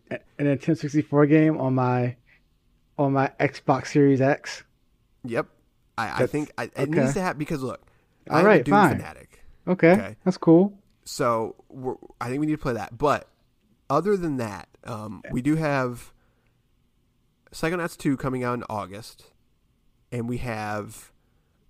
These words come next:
Speaker 1: there's something else coming out. I can't remember what it's called. Um, Hades. Hades is the other one coming out on eight thirteen.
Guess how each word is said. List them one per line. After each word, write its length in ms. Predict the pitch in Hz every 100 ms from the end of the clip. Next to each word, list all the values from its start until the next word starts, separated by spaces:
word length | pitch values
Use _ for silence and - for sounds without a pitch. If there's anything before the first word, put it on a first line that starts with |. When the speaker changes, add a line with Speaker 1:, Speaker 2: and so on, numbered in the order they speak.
| _ _ _ _ _ _ _ _ _ _ -
Speaker 1:
there's 140 | 113
something 200 | - 90
else 140 | - -
coming 240 | 107 -
out. 100 | -
I 40 | -
can't 180 | -
remember 200 | - -
what 80 | -
it's 100 | -
called. 540 | - - 160 147 151 -
Um, 320 | 107 104 82
Hades. 540 | - - 196 180 110 -
Hades 320 | 170 214 190
is 100 | 175
the 100 | 151
other 140 | 123
one 200 | 110 110
coming 200 | 110 120
out 60 | 113
on 80 | 95
eight 160 | 120
thirteen. 440 | 135 104 - 107